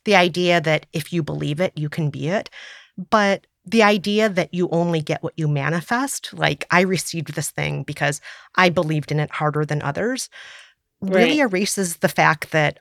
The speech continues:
Speaker 1: um, you know, are, are you saying that people who are poor, people who are living with debilitating diseases, did they ask for that 'cause they didn't believe hard enough in health?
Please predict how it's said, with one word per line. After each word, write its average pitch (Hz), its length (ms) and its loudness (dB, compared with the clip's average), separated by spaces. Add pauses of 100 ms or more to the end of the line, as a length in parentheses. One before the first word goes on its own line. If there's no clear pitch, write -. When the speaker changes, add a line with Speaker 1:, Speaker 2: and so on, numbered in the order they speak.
Speaker 1:
um, 151 420 0 (240)
you 190 80 -2
know, 165 180 -2
are, 185 160 4
are 190 80 4
you 202 140 2
saying 196 420 0
that 160 340 0 (260)
people 180 380 -2
who 147 540 -2 (600)
are 151 380 0 (120)
poor, 170 500 0
people 165 340 -6
who 151 160 -4
are 147 120 2
living 147 280 -2
with 143 160 -4 (280)
debilitating 156 600 0
diseases, 160 600 -4 (100)
did 147 220 -4
they 160 200 2
ask 156 280 0
for 156 120 -6
that 156 220 -2
'cause 170 140 -2
they 156 100 2
didn't 147 220 -4
believe 147 340 -4
hard 156 200 -2
enough 147 220 -4
in 156 80 -2
health? 156 460 -4